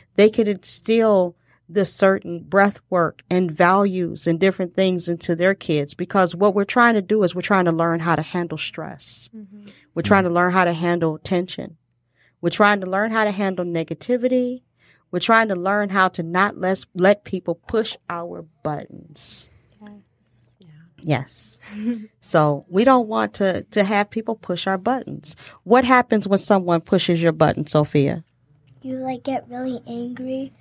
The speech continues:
Speaker 1: Mm-hmm.
Speaker 3: and you start to, like, really get really frustrated on them.
Speaker 1: Mm-hmm. And what can you do, um, Rhea and John Luke,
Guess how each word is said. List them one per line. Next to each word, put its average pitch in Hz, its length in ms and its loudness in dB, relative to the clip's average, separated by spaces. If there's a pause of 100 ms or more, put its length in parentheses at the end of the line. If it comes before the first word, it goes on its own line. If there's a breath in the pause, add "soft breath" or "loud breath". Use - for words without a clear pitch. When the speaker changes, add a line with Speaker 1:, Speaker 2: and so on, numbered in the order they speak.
Speaker 1:
Mm-hmm. 170 180 -2
Speaker 3:
and 240 160 -2
you 269 120 -6
start - 360 -12 (260)
to, 254 240 -10 (720 soft breath)
like, 247 440 -14 (240)
really 247 260 -14
get 240 200 -12 (120)
really 240 240 -14
frustrated 247 800 -18
on 254 260 -18
them. 262 280 -20 (340)
Speaker 1:
Mm-hmm. 180 720 -4 (180)
And 175 500 2 (180)
what 180 440 0
can 233 220 0
you 208 200 -4
do, 175 500 0 (580)
um, 170 260 2
Rhea 202 300 4
and 180 100 -2
John 175 300 2
Luke, 175 440 -4